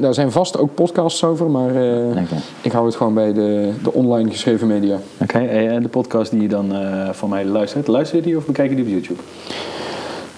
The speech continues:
Speaker 1: Ehm, nee, ik luister eigenlijk vooral.
Speaker 2: Oké.
Speaker 1: Dus, eh, dat is heel goed te combineren met, eh, met rijden en met, met andere dingen.
Speaker 2: Zeker.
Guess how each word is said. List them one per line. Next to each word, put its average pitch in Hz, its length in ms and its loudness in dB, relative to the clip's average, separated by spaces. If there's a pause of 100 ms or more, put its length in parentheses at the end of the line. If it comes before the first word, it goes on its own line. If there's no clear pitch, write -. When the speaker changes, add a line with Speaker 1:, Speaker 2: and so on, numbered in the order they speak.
Speaker 1:
Ehm, 147 960 2
nee, 165 140 4
ik 170 100 0
luister 190 340 0
eigenlijk 107 300 0
vooral. 104 240 2 (260)
Speaker 2:
Oké. - 200 -2 (200)
Speaker 1:
Dus, 131 300 -2
eh, 123 80 2 (920)
dat - 240 -4
is - 100 -2
heel 156 140 4
goed - 120 0
te - 60 -10
combineren 117 560 2
met, 98 280 -2
eh, 104 60 4 (420)
met 107 120 0
rijden 107 400 2
en 92 80 0
met, 104 180 0
met 104 160 0
andere 107 280 0
dingen. 110 320 0
Speaker 2:
Zeker. 123 340 0